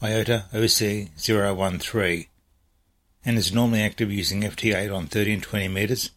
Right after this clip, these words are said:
from oh five hundred to oh six hundred Zulu daily. New Caledonia,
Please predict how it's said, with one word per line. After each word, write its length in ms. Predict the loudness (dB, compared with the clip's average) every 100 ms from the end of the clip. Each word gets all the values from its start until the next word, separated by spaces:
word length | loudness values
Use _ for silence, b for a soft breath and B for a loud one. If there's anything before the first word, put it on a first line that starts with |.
| _ _ _ _ _ _ -12
from 240 | -4 0
oh 160 | 0 0
five 320 | 0 0 0
hundred 400 | -2 0 0 -2
to 180 | -2 -2
oh 80 |
six 260 | 0 -2 0
hundred 280 | 0 0 2
Zulu 300 | 2 2 2
daily. 480 | 2 2 0 -2 -8 _ _ _ _ _ _ _ _ _ _ _ _ _ _ _
New 160 | 2 2
Caledonia, 680 | 4 0 4 4 4 0 -4